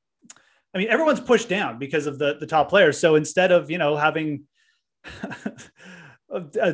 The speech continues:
twenty guys, uh, from, from the Asian tour at, like, sixty-seven and down, we have, you know, Trey Mullinax at sixty-five under. We have, uh, Merritt at sixty-four.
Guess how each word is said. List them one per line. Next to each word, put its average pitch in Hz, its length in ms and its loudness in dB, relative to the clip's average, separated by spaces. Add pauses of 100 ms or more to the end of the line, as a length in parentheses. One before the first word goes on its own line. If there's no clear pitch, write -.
(100)
twenty 214 300 0
guys, 180 420 4
uh, 156 380 2
from, 156 280 -4
from 160 360 -8
the 151 120 0
Asian 165 300 2
tour 147 520 -2
at, 156 180 -2
like, 147 160 -2
sixty-seven 160 580 -2
and 139 160 -2
down, 151 280 2
we 147 100 -6
have, 147 320 -2
you 190 80 -6
know, 147 120 -6
Trey 170 220 -4
Mullinax 147 540 -4
at 120 80 -10 (600)
sixty-five 135 680 -6
under. 127 160 -6
We 143 100 -2
have, 139 160 -2
uh, 139 120 2
Merritt 147 380 0
at 139 100 -8
sixty-four. 127 800 -10